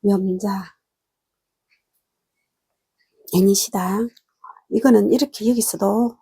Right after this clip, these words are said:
꽃을 얼마나 예쁘게 이렇게 피는지, 그죠? 꽃이 너무 예쁘죠? 꽃봉오리를 많이 가지고 이러고 있습니다. 음, 이것도 꽃 피는 염자고.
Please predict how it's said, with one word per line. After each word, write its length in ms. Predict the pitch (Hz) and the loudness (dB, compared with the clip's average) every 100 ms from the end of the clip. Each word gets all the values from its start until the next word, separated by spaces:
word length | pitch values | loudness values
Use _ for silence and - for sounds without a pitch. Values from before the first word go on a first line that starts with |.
| _ _ _ _ _ | _ _ _ _ _
꽃을 540 | - - - 208 190 175 | -4 -2 -2 -2 -4 -4
얼마나 600 | 170 196 220 349 427 269 | -4 -4 0 2 4 4
예쁘게 460 | - 403 427 240 | 4 6 8 8
이렇게 260 | 220 277 240 | 6 2 2
피는지, 760 | - 370 370 269 262 262 269 - _ _ _ _ _ _ _ _ | 6 8 8 6 2 0 -2 -6 _ _ _ _ _ _ _ _
그죠? 840 | 226 240 208 196 202 196 175 175 _ _ _ _ _ _ _ _ _ _ _ _ _ | -2 0 0 -2 -6 -6 -8 -14 _ _ _ _ _ _ _ _ _ _ _ _ _
꽃이 280 | 330 277 208 | 0 2 4
너무 200 | 254 427 | 2 0
예쁘죠? 500 | - - 185 170 170 - _ _ _ _ _ _ _ | -4 -12 -10 -10 -12 -18 _ _ _ _ _ _ _
꽃봉오리를 480 | - 240 302 277 220 | -4 2 4 4 2
많이 260 | 170 202 220 | 0 -4 -2
가지고 420 | 277 220 190 190 | -2 -4 -4 -2
이러고 200 | 233 - | 0 -2
있습니다. 360 | - 220 220 196 185 180 190 185 _ _ _ _ _ _ _ _ _ _ _ - | -4 -2 -2 -2 -6 -6 -10 -14 _ _ _ _ _ _ _ _ _ _ _ -4
음, 540 | 220 208 202 202 202 _ _ _ _ _ _ _ _ _ _ _ _ - | -4 -4 -8 -10 -14 _ _ _ _ _ _ _ _ _ _ _ _ -4
이것도 220 | 269 262 | 0 2
꽃 140 | - 202 | 0 2
피는 260 | 302 277 202 | 4 4 2
염자고. 580 | 175 190 214 196 190 | -2 -6 -8 -8 -8